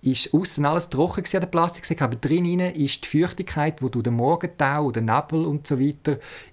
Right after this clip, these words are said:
reinkommt, die ist eben drin geblieben, die ist dann nicht mehr rausgekommen. Da hat die ganze Cashbox gemuffet. Und im Cache innen ist aber alles wunderbar trocken gsi.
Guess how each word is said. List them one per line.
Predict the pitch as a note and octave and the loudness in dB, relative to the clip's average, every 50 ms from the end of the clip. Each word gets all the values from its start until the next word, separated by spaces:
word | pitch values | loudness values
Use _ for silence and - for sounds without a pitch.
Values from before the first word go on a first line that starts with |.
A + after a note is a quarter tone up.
| _ - | _ 2
reinkommt, | C#3+ E3 E3+ D#3+ - - D#3 D3+ D#3 E3 D#3 - - - - - - - - - - _ - - _ - | 2 2 2 0 0 0 2 2 2 0 -2 -6 -12 -20 -20 -20 -20 -20 -20 -20 -20 _ -20 -8 _ 2
die | C#3 D3 | 4 4
ist | C#3+ - | 4 2
eben | C#3+ B2+ A#2 | -2 0 0
drin | B2 C3+ | 0 0
geblieben, | D#3 D#3 - C#3 A#2 A#2 | 2 2 0 0 0 -2
die | A#2+ | -2
ist | - - | -2 0
dann | C3+ C3 | 0 2
nicht | B2+ | 2
mehr | B2 A#2 A#2 | 2 0 0
rausgekommen. | A#2+ A#2 - D3 - - B2+ A2 A2 G#2+ | 0 0 -2 -4 -2 -2 -2 0 0 -2
Da | - A2+ | -2 -2
hat | C#3 C#3 - | -2 -2 -2
die | B2 A2 | -2 0
ganze | B2 A2+ B2 D3 D3 - - D3 | 2 2 2 0 -2 -4 -6 -10
Cashbox | - - - C3+ B2 C3 C#3+ - - - C#3+ C3+ C3+ - - - - | -8 -6 -4 -2 0 0 0 -2 0 0 0 0 0 -2 -6 -10 -8
gemuffet. | - - A2+ A#2 B2 C#3+ - - - - C3+ A2+ - - - - - - - - - - _ _ - | -4 -2 0 2 2 0 -2 -4 -4 -4 -4 -4 -6 -10 -20 -20 -20 -20 -20 -20 -20 -20 _ _ -4
Und | B2 A#2+ A#2 | -2 -2 0
im | A#2 A2+ | -2 -2
Cache | - - C3 C3 C3+ C3 - - | -2 0 0 2 2 0 2 2
innen | D#3 E3 F3+ F3 | 2 4 4 2
ist | E3+ D#3 C#3+ | 0 0 -2
aber | C#3 B2 - | -2 -2 -2
alles | A2 A#2 C#3 C#3 A2+ A2 | 0 0 0 0 0 0
wunderbar | A2 B2+ C3 C3+ B2+ A#2+ A#2+ - | 0 0 0 0 0 0 0 0
trocken | - A2 A2+ A#2+ A#2 - - C#3 A#2+ | 0 0 0 0 0 -2 -6 -6 -6
gsi. | - - - A#2+ G#2 F#2 | -4 -2 -2 -2 -2 -2